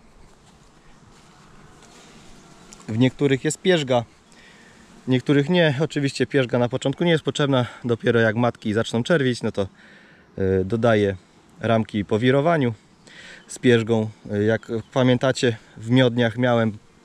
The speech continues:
przerotowane sporo pierzgi. No i teraz po wirowaniu mam ją dostępną i mogę poddać rodzinkom. Jeżeli taka rodzinka ma pierzgę, no to dopiero jeżeli będę,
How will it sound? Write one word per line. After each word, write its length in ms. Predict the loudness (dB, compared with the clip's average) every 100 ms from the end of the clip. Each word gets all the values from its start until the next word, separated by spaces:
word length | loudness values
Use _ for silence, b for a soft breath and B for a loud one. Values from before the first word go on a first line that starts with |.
| _ _ -6
przerotowane 680 | 0 0 2 0 0 0 -2
sporo 340 | -2 0 0
pierzgi. 400 | 0 -2 -2 -4 _ B B B B B B -2
No 120 | 0
i 60 | 2
teraz 200 | 0 0
po 140 | 0
wirowaniu 500 | 2 2 2 0 0
mam 200 | 0 0
ją 120 | -2
dostępną 560 | -4 -4 -4 -2 -2 -4 -6 _ -20 _ -6
i 60 | 0
mogę 260 | 2 0
poddać 580 | -2 -2 -2 -4 -8 -16 -20 -14 -4
rodzinkom. 540 | -2 0 0 0 -2 B B B B B
Jeżeli 220 | 2 2 2
taka 220 | 0 0
rodzinka 400 | 0 -2 -4 -2
ma 160 | -2
pierzgę, 340 | 0 0 2 0
no 120 | 0
to 200 | -2 -4 -6
dopiero 480 | -6 -4 0 2 2
jeżeli 360 | 2 0 -2 -2
będę, 320 | 0 0